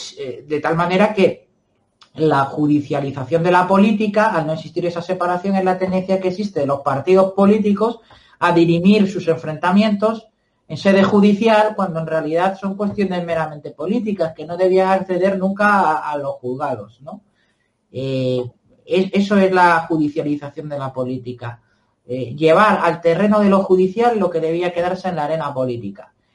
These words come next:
Y la otra cara de la moneda es que como los partidos son conocedores de esto y así ocurre,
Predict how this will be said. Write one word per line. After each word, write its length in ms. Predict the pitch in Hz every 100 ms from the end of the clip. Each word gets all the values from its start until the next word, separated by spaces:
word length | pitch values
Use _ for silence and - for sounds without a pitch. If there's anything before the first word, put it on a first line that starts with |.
| _ _ _ -
Y 300 | 240 269 - _
la 180 | 156 147
otra 200 | 170 190
cara 200 | 202 202
de 80 | 208
la 120 | 214
moneda 340 | 226 269 262
es 80 | 202
que 140 | -
como 220 | - 135 139
los 140 | 135
partidos 440 | - 120 175 185 190
son 140 | 196
conocedores 680 | 101 196 196 196 226 151 -
de 200 | 131 196
esto 280 | 254 - 135
y 80 | 127
así 200 | 113 156
ocurre, 520 | 165 240 233 214 262